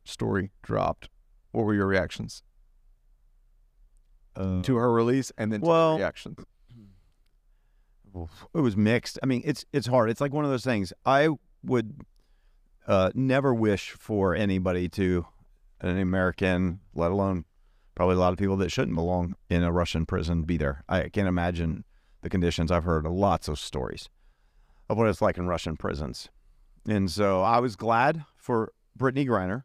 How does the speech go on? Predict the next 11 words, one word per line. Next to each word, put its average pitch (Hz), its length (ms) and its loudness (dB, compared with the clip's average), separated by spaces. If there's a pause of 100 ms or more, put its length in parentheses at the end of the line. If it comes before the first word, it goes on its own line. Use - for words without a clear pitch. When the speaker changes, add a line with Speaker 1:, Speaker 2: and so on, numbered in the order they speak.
(140)
Speaker 1:
Mm-hmm. 95 160 -20 (100)
Speaker 2:
I 143 120 2
had 190 140 2
a 170 40 -6 (280)
mixed, 123 500 -4 (400)
mixed 143 340 -2
feelings. 110 420 0
Speaker 1:
Yeah. 85 220 -8 (180)
Speaker 2:
Um, 113 360 2 (140)
I 123 80 6
was 117 320 0